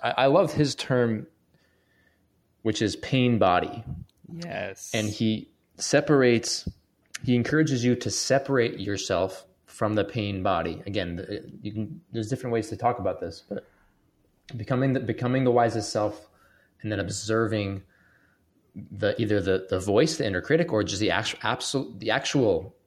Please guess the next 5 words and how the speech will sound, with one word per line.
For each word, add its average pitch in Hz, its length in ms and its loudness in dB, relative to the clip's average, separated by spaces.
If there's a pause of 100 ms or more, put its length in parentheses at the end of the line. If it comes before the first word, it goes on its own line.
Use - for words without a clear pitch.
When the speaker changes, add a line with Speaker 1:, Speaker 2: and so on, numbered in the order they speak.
(420)
Speaker 1:
physiological 135 1160 2 (1200)
emotional 104 520 2
pain. - 640 -6 (140)
And 98 120 -4
you, 98 220 -4